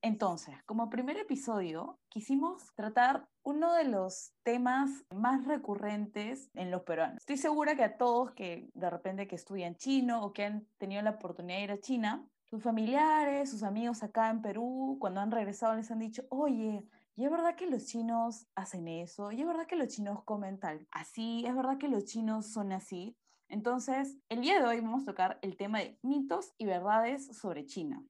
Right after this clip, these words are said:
Vamos a hablar de todo un poco. Obviamente, vamos a tocar solo por hoy día tres mitos.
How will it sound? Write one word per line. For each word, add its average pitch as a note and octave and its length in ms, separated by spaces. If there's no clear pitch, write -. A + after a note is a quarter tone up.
Vamos C#4+ 260
a D4+ 40
hablar A3+ 280
de G3 140
todo A#3 240
un A#3 160
poco. A3 400
Obviamente, A3+ 720
vamos A3 260
a B3+ 60
tocar G#3 260
solo C#4 420
por G#3 140
hoy G#3+ 100
día A3+ 340
tres A#3+ 300
mitos. G#3+ 420